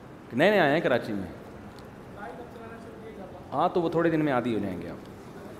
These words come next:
پھر جو تمیز سے ڈرائیونگ کر رہا ہوگا اس پہ آپ کو غصہ آئے گا، "ابے کم بخت"، یعنی آپ بولو گے، "یہ ابھی یہ تو جو اسپیڈ لمٹ ہے اس کے اندر اندر کیوں چل رہا ہے تو؟" <laughs> تو یہ آپ کو تھوڑے دن میں سیٹ ہو جائیں گے۔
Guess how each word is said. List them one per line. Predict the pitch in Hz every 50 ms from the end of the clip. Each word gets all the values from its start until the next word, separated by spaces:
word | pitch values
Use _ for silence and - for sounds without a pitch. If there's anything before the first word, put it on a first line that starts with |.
| - - -
پھر | 156 160
جو | 170 196
تمیز | 196 - 190 180 190 208 202
سے | 202 220 208
ڈرائیونگ | 202 196 190 190 208 185
کر | 190 180
رہا | 190 202
ہوگا | 208 208
اس | 208 202 208
پہ | 208
آپ | 202 185 160
کو | 170
غصہ | 165 156 151 160 180
آئے | 170 170 202
گا، |
"ابے | 202 175 208
کم | 208 - 160 160 147
بخت"، | 151 160 208 214 - - - - - - - - - - - - - - - - - - - - 135
یعنی | 143 160 170
آپ | 175 180 151
بولو | 156 170 170 -
گے، | 220
"یہ | 226 220
ابھی | 208 208 233 226 220 214 208 196 175 190
یہ | 190 180 165 165 185 -
تو | - 214 214 202 190 175 - - - - - - - - - - - - - - - - -
جو | 135 139 190
اسپیڈ | 196 196 196 208 220 226 185
لمٹ | 185 185 190 214 208
ہے | 240
اس | 220 - -
کے | 240 208
اندر | 190 196 240
اندر | 247 247 247 262 262
کیوں | 262 254 208
چل | 160 165 131
رہا | 151 170
ہے | 220
تو؟" | 240 285 247 185 143 120 - - - 160 - - 143 - -
<laughs> | 143 135 - - - - - - - - - - - - - - - - - - -
تو | 151
یہ | 165 185 208 202
آپ | 180 170 156 -
کو | 170 156 - - - -
تھوڑے | 165 175 160
دن | 160 165 165
میں | 165 160 147
سیٹ | 151 151 147 135 120
ہو |
جائیں | 98 95 85 82
گے۔ | 80